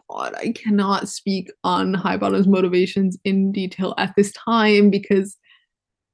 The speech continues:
there is information that we have not, we don't yet have at this point in the book. But just, like, that is so, this is what I mean when I say that he is, like, so interesting to me. Like, I just,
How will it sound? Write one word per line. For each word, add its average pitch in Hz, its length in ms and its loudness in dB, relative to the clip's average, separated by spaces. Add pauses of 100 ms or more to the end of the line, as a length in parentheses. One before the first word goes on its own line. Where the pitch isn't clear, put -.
(100)
there 214 180 8
is 214 180 4
information 202 800 4
that 196 140 0
we 208 200 2
have 202 200 0
not, 190 360 -4 (180)
we 214 180 4
don't 196 340 2
yet 202 280 -2
have 190 320 -2
at 185 140 -8
this 196 140 -6
point - 240 -10
in - 80 -6
the - 60 -10
book. - 260 -10 (480)
But 226 140 -10
just, - 260 -8
like, 233 240 -4 (1600)
that 226 180 -2
is 294 120 2
so, 214 1040 2 (720)
this 262 120 -2
is 302 60 0
what 349 100 4
I 320 40 2
mean 208 240 4
when 202 100 0
I 202 60 0
say 202 160 0
that 196 120 -2
he 202 220 -6
is, 208 140 -6
like, 208 180 -6
so - 360 -6
interesting 208 500 -4
to 214 40 -2
me. - 220 -4
Like, - 300 -6
I 220 140 0
just, 240 360 -8